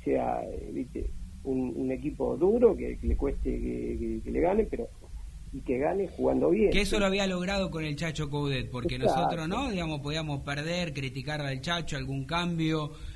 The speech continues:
Speaker 2: eh, a-, alguna alineación inicial que por ahí, no sé, descuidó alguna copa internacional, pero la, la verdad es que vos sabías lo que, que,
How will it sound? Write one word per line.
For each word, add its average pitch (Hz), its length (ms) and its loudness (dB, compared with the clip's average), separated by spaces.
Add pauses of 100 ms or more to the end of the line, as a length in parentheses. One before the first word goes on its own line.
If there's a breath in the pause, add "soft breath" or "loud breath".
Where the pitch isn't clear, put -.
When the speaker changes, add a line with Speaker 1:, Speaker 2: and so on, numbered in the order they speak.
Speaker 2:
eh, 123 280 -4
a-, 127 220 -6
alguna 143 360 -2
alineación 135 1040 0 (320 loud breath)
inicial 151 720 2
que 123 400 -2
por 127 140 -8
ahí, 131 320 -2 (520 loud breath)
no 117 100 -6
sé, 117 200 -4
descuidó 143 480 0
alguna 147 400 0
copa 147 240 -4
internacional, 139 760 -4
pero 135 200 -2
la, 123 240 -6
la 127 140 -6
verdad 147 220 -4
es 202 80 -2
que - 100 -6
vos 147 160 -4
sabías 175 360 2
lo 120 220 0
que, 113 300 -6
que, 110 220 -8